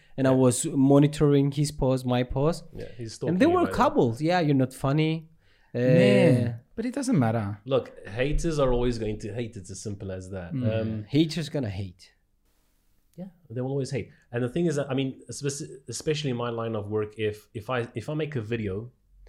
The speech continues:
Speaker 2: and I say something of, like, a micro expression, so I'm analyzing a person during an interrogation, and I say, "Oh, look at that. Well, she's showing disgust because, you know, this goes up."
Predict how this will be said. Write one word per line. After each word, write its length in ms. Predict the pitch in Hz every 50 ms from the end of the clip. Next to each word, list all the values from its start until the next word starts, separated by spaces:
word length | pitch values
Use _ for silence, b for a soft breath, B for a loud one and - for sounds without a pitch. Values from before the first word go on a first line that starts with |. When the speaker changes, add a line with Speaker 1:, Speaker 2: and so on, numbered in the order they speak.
| - - - - -
Speaker 2:
and 160 | - 107 107 107
I 80 | 107 107
say 340 | - - - 127 123 131
something 720 | 123 - - - 101 95 90 87 - - 95 98 110 113 107
of, 280 | 104 101 101 98 95 98
like, 240 | 101 98 95 95 -
a 60 | 101
micro 280 | 98 101 98 - -
expression, 440 | 101 - - - 104 98 92 - 95
so 100 | - - 104
I'm 80 | 110
analyzing 540 | 117 117 117 110 110 107 107 101 107 107 107
a 220 | 101 101 98 98
person 320 | 95 - 113 107 104 104 101
during 180 | 98 101 101
an 60 | 98 95
interrogation, 600 | 92 - 98 95 95 92 98 107 117 - 175 170
and 80 | 147 127
I 80 | 117 110
say, 140 | 110 - 120
"Oh, 100 | 113 107
look 200 | 107 120 113 -
at 80 | 107 101
that. 200 | 110 92 87 95
Well, 180 | 107 104 101
she's 200 | 98 - 113 104
showing 400 | - - 117 110 107 104 107 107 101
disgust 460 | 110 104 - - - 110 104 101 -
because, 260 | - 98 - 104 98 101
you 60 | 101
know, 80 | 101
this 120 | 98 101 -
goes 220 | - 104 104 98 101
up." 180 | 92 92 _